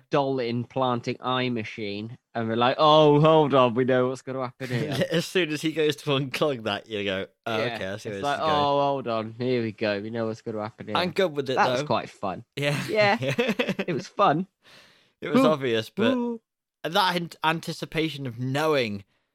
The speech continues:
Speaker 2: what was about to happen, and even though it was so, it was kind of ludicrous that he would fall into the exact right position for the eye sockets <laughs> to be in the right place for the,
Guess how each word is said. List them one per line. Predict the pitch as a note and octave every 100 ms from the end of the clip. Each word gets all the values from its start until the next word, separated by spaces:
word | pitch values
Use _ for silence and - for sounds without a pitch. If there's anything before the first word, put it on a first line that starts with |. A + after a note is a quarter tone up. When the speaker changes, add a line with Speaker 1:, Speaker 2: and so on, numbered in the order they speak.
| _ _ _
Speaker 2:
what | A2+ G2
was | A#2+ A2
about | A2 F#2
to | -
happen, | A#2 A#2 G2+ F#2+
and | C#3 A#2+ G#2+ _
even | D#3 D3+ D3
though | C3+ C3
it | A2
was | A#2+
so, | - - C#3+ C3 B2 A#2 - _ _
it | -
was | F3+
kind | F#3+ D3+
of |
ludicrous | D3+ D3+ C3 C3 A2
that | - G2+
he | A#2+
would | A#2
fall | - A#2
into | A2 -
the | G#2+
exact | A2 A2 A2
right | G2
position | A2 A2+ A2 A2+ G#2
for | G#2+
the | G2+ -
eye | A2 A2 G#2
sockets | - G2+ A#2+ G#2+ -
<laughs> | -
to | C3
be | G2+ C#3+
in | A#2+
the | C3
right | A#2+ A#2 -
place | - A2+ -
for | A#2+
the, | G#2